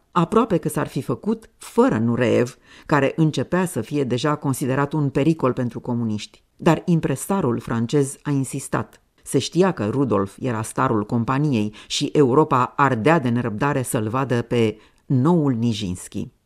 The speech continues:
La Paris, presa și publicul l-au aclamat în Baiadera și în frumoasa din Pădurea Adormită. La fel de liber ca întotdeauna, Rudolf se despărțea de colegii săi,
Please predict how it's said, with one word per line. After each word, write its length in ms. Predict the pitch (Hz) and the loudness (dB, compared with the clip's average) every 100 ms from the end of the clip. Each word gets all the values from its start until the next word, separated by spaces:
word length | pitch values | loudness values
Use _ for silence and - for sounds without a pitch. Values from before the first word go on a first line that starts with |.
| _ _ _ - | _ _ _ -2
La 140 | 170 | 0
Paris, 440 | 170 139 139 - - | 0 -2 -2 -6 -2
presa 320 | - 202 202 135 | 2 4 2 -2
și 180 | - | -6
publicul 500 | 120 180 165 160 151 147 - | -4 -4 -2 0 -2 -2 -2
l-au 240 | 160 151 - | 2 2 2
aclamat 520 | 160 151 135 156 165 | -2 0 2 2 2
în 180 | 156 151 | 0 2
Baiadera 680 | 147 143 135 147 131 123 - - | 2 2 2 2 2 -2 -6 -4
și 120 | - | 0
în 80 | 160 | 2
frumoasa 480 | 160 139 147 165 156 | 2 2 2 2 0
din 160 | 139 | -2
Pădurea 360 | 135 120 147 131 | 0 0 2 0
Adormită. 640 | 131 127 127 113 - 95 - _ _ _ _ | 0 -2 -2 -4 -6 -14 -16 _ _ _ _
La 140 | - 131 | -4 -2
fel 220 | - 214 | 4 4
de 120 | 196 | 6
liber 340 | 170 185 156 143 | 2 2 2 0
ca 120 | 139 | 0
întotdeauna, 760 | 135 180 175 139 120 110 113 _ _ _ - | 0 0 2 2 0 0 -4 _ _ _ 0
Rudolf 440 | 208 196 165 151 | 2 4 4 2
se 140 | - | 0
despărțea 520 | 139 151 - 139 - 175 | 2 2 2 0 2 0
de 100 | 135 | -2
colegii 400 | 123 131 127 131 | 0 0 0 -4
săi, 380 | - 123 120 | -2 -2 -2